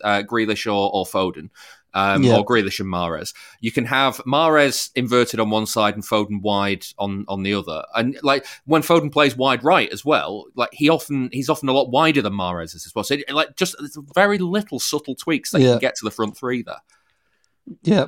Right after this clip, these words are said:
Speaker 2: can we, can we not have all of them and put Foden in the middle? <laughs> That
Speaker 1: Oh,
Speaker 2: would
Speaker 1: yeah,
Speaker 2: be
Speaker 1: so you're
Speaker 2: carnage, I
Speaker 1: dropping
Speaker 2: know.
Speaker 1: Haaland now, are you?
Speaker 2: <laughs> No, well, we'll have all four. But I think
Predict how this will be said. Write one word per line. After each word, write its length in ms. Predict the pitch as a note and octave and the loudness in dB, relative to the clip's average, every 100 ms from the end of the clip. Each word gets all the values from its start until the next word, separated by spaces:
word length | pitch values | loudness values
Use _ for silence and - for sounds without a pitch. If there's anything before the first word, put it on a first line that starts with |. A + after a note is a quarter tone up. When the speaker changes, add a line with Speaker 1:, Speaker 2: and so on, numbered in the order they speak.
| - | -2
Speaker 2:
can 160 | - D3+ | 0 2
we, 100 | D3 | 2
can 280 | - - D3+ | 0 -2 2
we 80 | D#3 | 4
not 100 | D3 | 4
have 100 | D3 | 4
all 240 | D#3+ D3 | 4 4
of 80 | A2+ | 0
them 160 | A#2 | -4
and 100 | A#2 | -4
put 200 | A2+ C3+ | -6 -12
Foden 360 | - B2 A#2+ A#2+ | -4 -4 -2 -4
in 80 | A#2+ | -2
the 60 | |
middle? 240 | B2 B2 A2+ | -2 -2 -4
<laughs> 560 | - - - - - - | -8 -16 -16 -10 -2 0
That 260 | - G#3 G3+ | 2 4 6
Speaker 1:
Oh, 100 | - | 8
Speaker 2:
would 40 | - | 8
Speaker 1:
yeah, 220 | C#3+ C#3+ | 8 4
Speaker 2:
be 60 | |
Speaker 1:
so 80 | - | 6
you're 120 | D3 E3+ | 2 4
Speaker 2:
carnage, 240 | C#3 - | 4 4
I 40 | - | 6
Speaker 1:
dropping 280 | G#2+ B2+ - | 4 4 4
Speaker 2:
know. 60 | |
Speaker 1:
Haaland 280 | A3 A3+ C#3 | 4 4 2
now, 180 | A2+ G2+ | 2 0
are 140 | F#2+ | 0
you? 120 | F2 F2+ - | -2 -4 0
Speaker 2:
<laughs> 1200 | E3+ B3+ - A3+ A3 - - - - A#3+ - F#3+ | 2 2 0 0 -2 -4 -14 -14 -20 -20 -20 -8
No, 280 | F3 D3 C3+ | 0 2 2
well, 240 | C#3+ C#3 | 0 -2
we'll 220 | F3+ E3+ D#3 | 0 2 2
have 120 | C3 | 2
all 120 | A#2+ | -2
four. 300 | - C3 C3 | 0 0 0
But 320 | B2 D#3+ - | -2 -4 -4
I 100 | D#3+ | -6
think 340 | - G#3 F#3 | 0 0 0